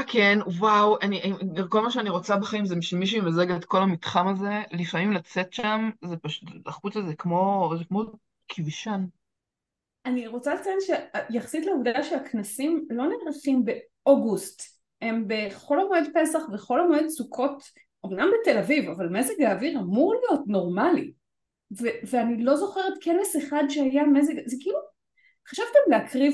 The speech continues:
Speaker 2: פעם משהו לאיזשהו אל?
Speaker 1: האמת שזה לא לגמרי נכון, בגלל ש-, עול-, בזמן שאייקון תמיד רותח, בעולמות פעם, אני ראיתי גם תמונות, הייתי עם מגפיים וחולצות ארוכות. היה קר, בעיקר בערב.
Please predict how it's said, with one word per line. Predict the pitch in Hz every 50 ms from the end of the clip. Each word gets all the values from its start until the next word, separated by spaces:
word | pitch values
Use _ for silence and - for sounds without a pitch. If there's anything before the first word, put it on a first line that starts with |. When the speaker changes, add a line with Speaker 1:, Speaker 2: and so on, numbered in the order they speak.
| 285 -
Speaker 2:
פעם | 330 320 320 302 311
משהו | 320 320 311 320 311
לאיזשהו | 294 233 214 196 208 - - 196 185 -
אל? | - 220 220 226 233 240 - _ _ _ _ _ _ _ _ _ _ _
Speaker 1:
האמת | 196 208 226
שזה | 220 294 262 220
לא | 175 185 208
לגמרי | 226 214 202 202 208 220 220
נכון, | 190 165 156 - 160 165 180 208 208 -
בגלל | 170 175 165 156 160 156 156 147 151 156
ש-, | - - 151 143 143 143 -
עול-, | 156 160 160 131
בזמן | 143 165 170 165 175 175
שאייקון | 185 - - 165 175 175 175 202 196
תמיד | - - 175 156 143 147 160 175 180 196
רותח, | 202 208 202 - 220 226 247 262 - - 185 170
בעולמות | 160 151 147 143 143 151 165 196 202 - - -
פעם, | 180 180 196 220 233 214
אני | 156 165 160
ראיתי | 156 160 170 202 220
גם | 196 170
תמונות, | 165 - 160 160 165 180 175 175 -
הייתי | 165 170 170 214
עם | 214 190 175
מגפיים | 165 151 156 - - 170 185 190
וחולצות | 180 - 156 151 - 165 170
ארוכות. | 185 165 139 - 160 151 151 - _ _ _ _ _ _ _ -
היה | 160 160 170
קר, | 165 - - 175 160 160 156 151 - -
בעיקר | - 170 147 - 170 170
בערב. | 180 180 180 160 160 170 170 160 160 156